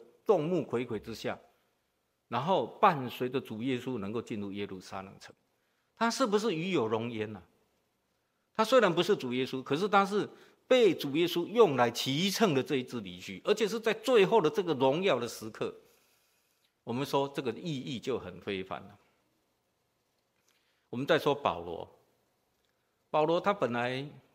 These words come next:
不是信耶稣的，因为他那时候还不明白，还不认识主，他把信耶稣的，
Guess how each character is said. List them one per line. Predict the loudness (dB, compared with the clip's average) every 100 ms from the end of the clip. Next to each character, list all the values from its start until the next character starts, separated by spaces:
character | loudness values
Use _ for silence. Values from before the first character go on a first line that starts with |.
| -20 _ _
不 | -4
是 | -2 0 0 0 -4 -8 -12
信 | -6 -4
耶 | -2 -4
稣 | -6 -10
的， | -10 -12 _ _ _ _ _ _ _ _ _ _ _ _ _ _ -2
因 | 2
为 | 2
他 | 2 2
那 | 2
时 | 0
候 | 0
还 | 0
不 | -2 -4
明 | -4 -6
白， | -8 -8
还 | -6
不 | -4 -2
认 | -2
识 | -4 -10 -12
主， | -16 -20 _ _ _ _
他 | -2
把 | 2 0 0
信 | -6 -4 -2 0
耶 | 0
稣 | -2 -4
的， | -4 -6